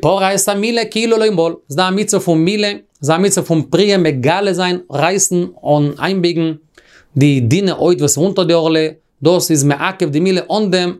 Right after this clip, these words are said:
אסתרא ארל. אמר רבי אבינו, אמר רבי ירמיה בר אבא, אמר רב.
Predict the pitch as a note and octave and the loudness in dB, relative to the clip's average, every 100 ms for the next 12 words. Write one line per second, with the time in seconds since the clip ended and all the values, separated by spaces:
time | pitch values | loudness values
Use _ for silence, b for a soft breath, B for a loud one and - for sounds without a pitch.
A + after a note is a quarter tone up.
0 | D#3 F#3 - E3 D#3 C3 A2+ F2+ F2 _ | -2 -2 0 -2 0 -2 -4 -6 -12 _
1 | _ _ _ B B B B B G#3 B3+ | _ _ _ B B B B B -2 -2
2 | C4 B3 A3+ A3 F3 A#3 A#3 A3 G3 F3+ | -4 -4 -4 -2 -2 -2 -2 -2 -2 -2
3 | A3 A3 G#3 G#3 G3+ G3+ G3+ F#3 F3+ A#2 | 0 0 0 0 -2 -2 -2 0 -2 -4